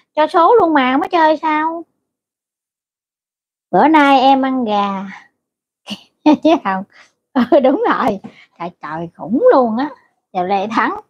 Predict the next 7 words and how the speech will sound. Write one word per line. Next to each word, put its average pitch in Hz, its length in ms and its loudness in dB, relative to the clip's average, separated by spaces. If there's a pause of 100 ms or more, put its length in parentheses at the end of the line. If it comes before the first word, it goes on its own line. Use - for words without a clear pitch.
(1800)
Gà 214 120 4
đẻ 208 220 2
trứng 339 220 -2
vàng 214 420 0
mà, 214 100 -4
đúng 269 140 -4
không? 294 340 -2